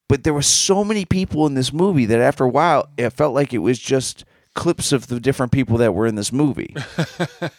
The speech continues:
Speaker 1: You know what I mean? It's like,
Speaker 2: Right.
Speaker 1: "Look who's in this film."
Speaker 2: Yeah.
Speaker 1: Uh,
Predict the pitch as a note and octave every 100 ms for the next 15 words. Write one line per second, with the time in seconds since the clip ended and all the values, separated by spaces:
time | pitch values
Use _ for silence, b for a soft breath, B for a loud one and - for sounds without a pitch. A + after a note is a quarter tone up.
0 | E3 D3+ D#3 D3 C#3+ D3+ E3 D3+ B2+ A#2
1 | A2 C#3+ C#3+ E3 E3+ G3+ A#3 A#3 F#3+ C4
2 | D4 G#3+ A#2+ F2 D#2+ B A2+ A#2 A2 G2
3 | A2 A#2 A#2 G#2+ G2